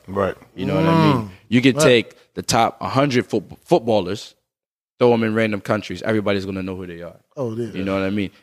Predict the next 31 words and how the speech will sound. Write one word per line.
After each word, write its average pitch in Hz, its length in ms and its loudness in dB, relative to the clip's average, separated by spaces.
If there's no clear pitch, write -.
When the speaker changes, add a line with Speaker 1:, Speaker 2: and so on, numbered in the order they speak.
Speaker 2:
And 98 120 -4
so 123 140 2
you're 131 160 6
looking 135 300 4
at 104 160 0
contracts, 117 600 0
like, 82 220 -6
per 110 180 2
week 92 500 0
at 95 340 0
a 92 100 -8
top - 400 -2
club 92 440 2
in 92 140 -4
Europe. 90 400 0
You 104 120 -2
can 101 120 2
have 98 220 0
players 95 500 -2
that 92 120 -4
don't 104 200 4
even 90 220 0
play 95 440 2
on 90 420 0
ten, 90 320 2
twenty, 90 420 -2
thirty, 87 340 0
forty 98 340 0
K 95 200 -4
a 87 60 -4
week. 87 360 -12